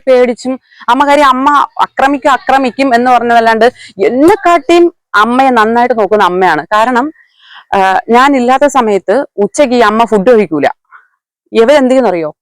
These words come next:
നിർബന്ധിച്ച് തീറ്റിക്കും. ശോഭനയെ കഴി-, ശോഭ പിന്നെ എന്തെങ്കിലും പുട്ടോ അല്ലെങ്കിൽ രാവിലത്തെ ബ്രേക്ക്ഫാസ്റ്റോ മിച്ചം ഇരുന്നാല് അമ്മയ്ക്ക് കൊടുക്കണം എന്ന് എന്നെ ശീലിപ്പിച്ചത് അമ്മയാണ്.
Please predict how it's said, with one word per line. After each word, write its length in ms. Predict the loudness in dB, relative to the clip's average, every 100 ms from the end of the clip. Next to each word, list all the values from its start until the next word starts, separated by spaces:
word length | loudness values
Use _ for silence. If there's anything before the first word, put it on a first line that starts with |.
| -8
നിർബന്ധിച്ച് 540 | -4 -2 -2 -2 0
തീറ്റിക്കും. 500 | 0 -2 -6 -14 _ _ _ _ -2
ശോഭനയെ 340 | 0 2 -2
കഴി-, 200 | -2 -2
ശോഭ 200 | -2 -2
പിന്നെ 260 | -2 -4 -6 -12 _ _
എന്തെങ്കിലും 400 | -2 -2 0 -2
പുട്ടോ 600 | -2 -4 -2 0 2 2 0
അല്ലെങ്കിൽ 280 | -2 -2 -2
രാവിലത്തെ 400 | -4 -4 -4 -4
ബ്രേക്ക്ഫാസ്റ്റോ 680 | -2 -4 -4 -6 -6 -4
മിച്ചം 300 | -4 -2 -2
ഇരുന്നാല് 420 | 0 0 0 0 -2 _ -20 -4
അമ്മയ്ക്ക് 680 | -2 0 2 0 0 -2 0
കൊടുക്കണം 460 | 0 -2 -4 -2 -2
എന്ന് 180 | -2
എന്നെ 200 | -2 -4
ശീലിപ്പിച്ചത് 460 | -4 -2 -2 0 0
അമ്മയാണ്. 480 | 0 0 0 0